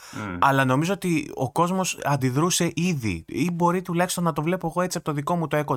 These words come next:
Speaker 2: chamber και από τη δική μου την, ε, αίσθηση που είχα αρχίσει να κάνω ήδη μποϊκοτάζ, ας πούμε, στο Plus και να μην αγοράζω Plus, γιατί ένιωθα ότι μου κλέβουνε λεφτά που πλήρωνα τόσα για να παίζω απλά online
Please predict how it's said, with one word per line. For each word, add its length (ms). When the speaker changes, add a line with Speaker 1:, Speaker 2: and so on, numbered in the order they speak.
Speaker 2:
chamber 300
και 80
από 140
τη 80
δική 260
μου 140
την, 320
ε, 500
αίσθηση 560
που 160
είχα 80
αρχίσει 360
να 100
κάνω 220
ήδη 180
μποϊκοτάζ, 580
ας 100
πούμε, 140
στο 240
Plus 200
και 100
να 120
μην 240
αγοράζω 580
Plus, 140
γιατί 240
ένιωθα 260
ότι 120
μου 240
κλέβουνε 380
λεφτά 380
που 80
πλήρωνα 360
τόσα 240
για 120
να 80
παίζω 200
απλά 280
online 280